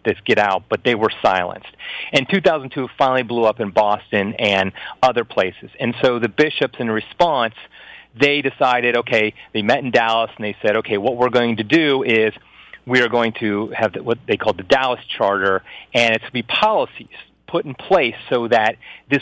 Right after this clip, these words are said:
wouldn't happen anymore, this wouldn't happen again." Now, there, there's no question that after two thousand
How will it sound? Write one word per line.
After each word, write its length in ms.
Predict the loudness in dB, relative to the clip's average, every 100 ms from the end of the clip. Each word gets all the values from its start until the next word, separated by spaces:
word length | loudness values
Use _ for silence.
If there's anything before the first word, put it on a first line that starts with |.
| 0
wouldn't 300 | -2 -2 -2
happen 420 | 0 0 0 0
anymore, 400 | 0 0 0 0
this 160 | 0
wouldn't 240 | 0 0 0
happen 360 | 0 0 0 -2
again." 440 | 0 -2 -2 -8 -12 -12 -4
Now, 380 | 0 2 0 -2 -6 -6
there, 320 | 0 0 0 -6 _ _ -20 -4
there's 180 | -2 0
no 120 | 0
question 540 | 0 0 0 -2 -6
that 240 | -4 -4 -2
after 340 | -2 -2 -4
two 140 | -8 0
thousand 300 | 0 0